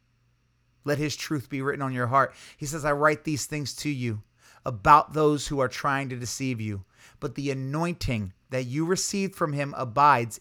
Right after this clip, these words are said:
in you, and you have no need that anyone should teach you. But as his anointing teaches you about everything, and is true, and is no lie, just as it is,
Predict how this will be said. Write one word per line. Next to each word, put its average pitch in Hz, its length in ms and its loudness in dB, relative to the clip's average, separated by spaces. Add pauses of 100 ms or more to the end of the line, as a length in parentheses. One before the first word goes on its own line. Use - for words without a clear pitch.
in 156 240 -4
you, 110 300 -4 (300)
and 135 120 -10
you 147 120 -2
have 117 180 -2
no 147 320 -2
need 151 460 -2 (180)
that - 260 -8
anyone 147 380 -4
should 123 240 -8
teach - 380 -6
you. 104 180 -8 (300)
But 135 100 -6
as 131 180 0
his 143 160 -2
anointing 147 600 -4
teaches 139 420 -4
you 139 120 -2
about 131 340 0
everything, 123 580 -2 (300)
and 127 260 -8
is 180 300 0
true, 131 360 -2 (240)
and 135 280 -6
is 175 260 0
no 175 180 2
lie, 120 420 2 (260)
just 170 580 0
as 156 240 0
it 165 240 -6
is, 147 300 0